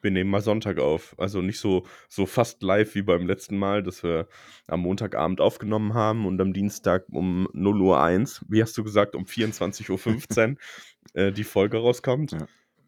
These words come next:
Speaker 2: Diesmal
Speaker 1: Ja,
Speaker 2: liegt's an
Speaker 1: das,
Speaker 2: mir, äh,
Speaker 1: ähm,
Speaker 2: weshalb wir jetzt auf den Sonntag gehen müssen. Und, äh, noch genauer auf den Sonntagmorgen. Ich bin ja nicht so der Morgenmensch, muss ich ehrlich sagen, ne? Also ich kann morgens und ich, ähm,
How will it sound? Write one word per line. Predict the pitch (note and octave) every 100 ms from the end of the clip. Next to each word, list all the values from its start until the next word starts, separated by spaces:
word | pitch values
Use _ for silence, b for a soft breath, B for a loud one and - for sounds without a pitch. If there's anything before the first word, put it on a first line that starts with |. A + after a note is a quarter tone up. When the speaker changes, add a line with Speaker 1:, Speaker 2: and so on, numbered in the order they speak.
| _
Speaker 2:
Diesmal | - A#2 A#2+
Speaker 1:
Ja, | A2+
Speaker 2:
liegt's | -
an | G#2+ G#2
Speaker 1:
das, | A2+
Speaker 2:
mir, | A#2+
äh, | G#2 F#2 G2+
Speaker 1:
ähm, | G2
Speaker 2:
weshalb | F#2+ G#2 G2
wir | F2+
jetzt | F2+ E2
auf |
den | F#2+ F2
Sonntag | F#2 F#2 -
gehen | E2+ E2
müssen. | E2+ G#2 G#2+ A2 _ _ _ -
Und, | E2+ E2 E2+ E2+
äh, | B1 E2+ E2 D#2+
noch | E2+ F#2+ -
genauer | F#2 F#2+ F#2+
auf | F2+
den | F2+
Sonntagmorgen. | G2 G2+ E2+ F2 G#2 E2+ F#2+ C2+
Ich | -
bin | A#2+ C3
ja | A#2+
nicht | C3+
so | B2
der | A2+
Morgenmensch, | A2+ G#2+ D#2+ D2 -
muss | E2+
ich | D#2+
ehrlich | D2+ D#2
sagen, | D#2 D#2
ne? | F#2+
Also | F#2+ G2
ich | G2+
kann | A#2+ C#3+
morgens | C3+ C3+ C#3 C#3 - -
und | - F#2+ -
ich, | - -
ähm, | F#2 F#2+ E2+ C#2